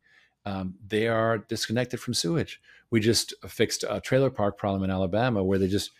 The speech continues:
could not, the city would just not let them connect to the sewage. Just not gonna happen. Well, what are you gonna do? You got the poop coming out. And so that is what's happening throughout America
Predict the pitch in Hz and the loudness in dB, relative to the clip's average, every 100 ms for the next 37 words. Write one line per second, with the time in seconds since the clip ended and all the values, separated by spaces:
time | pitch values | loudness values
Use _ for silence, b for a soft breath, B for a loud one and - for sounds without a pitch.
0 | b b _ _ - - 156 156 107 110 | b b _ _ 4 12 12 12 8 4
1 | 120 123 - 107 104 92 - 123 117 95 | 6 6 2 -2 -2 0 0 2 2 0
2 | 92 95 104 - 104 98 107 95 95 _ | -4 -2 -2 -2 -4 -4 -4 -6 -6 _
3 | _ _ - 113 98 76 - - _ - | _ _ -6 -2 -2 -4 -10 -16 _ -8
4 | 92 - 85 69 - - 101 - - 92 | -6 -6 -8 -10 -14 -12 -12 -12 -10 -8
5 | 101 107 127 143 98 - _ _ _ _ | -4 -2 0 0 -4 -8 _ _ _ _
6 | - 123 127 131 131 139 208 185 - - | 0 4 4 4 4 4 4 4 0 -10
7 | - 101 101 143 156 - 180 - 143 123 | -8 0 6 6 6 8 8 8 4 4
8 | 123 175 202 _ _ _ _ _ - 113 | 2 0 -4 _ _ _ _ _ -6 -4
9 | 101 113 107 131 147 139 110 120 117 127 | 0 0 2 4 4 2 0 -4 -4 -6
10 | 123 123 107 98 95 104 _ _ _ _ | -8 -8 -8 -6 -6 -8 _ _ _ _
11 | _ - 107 113 127 123 107 104 104 104 | _ -8 0 4 6 6 6 4 2 0
12 | 104 | -2